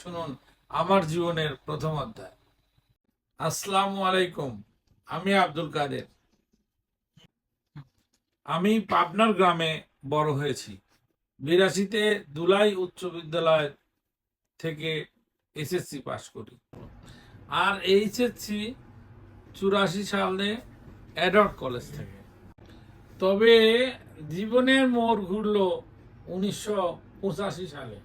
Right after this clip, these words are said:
আমাদের গ্রামের গর্ব শিক্ষা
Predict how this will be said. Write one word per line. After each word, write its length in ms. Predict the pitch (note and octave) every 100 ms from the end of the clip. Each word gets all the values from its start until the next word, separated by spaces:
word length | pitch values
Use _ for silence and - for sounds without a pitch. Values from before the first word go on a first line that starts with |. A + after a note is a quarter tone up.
| - - - - - - - - - _ _ - _ _ _ -
আমাদের 420 | D3+ G3+ A3 A#3 A3+
গ্রামের 420 | G3 G#3+ G#3+ G#3+ G3 F3+
গর্ব 260 | F#3 F3+ F#3 F3 D#3+ - _ _ _ _ _ _ _ _ _
শিক্ষা 360 | - G3+ G3 A#3+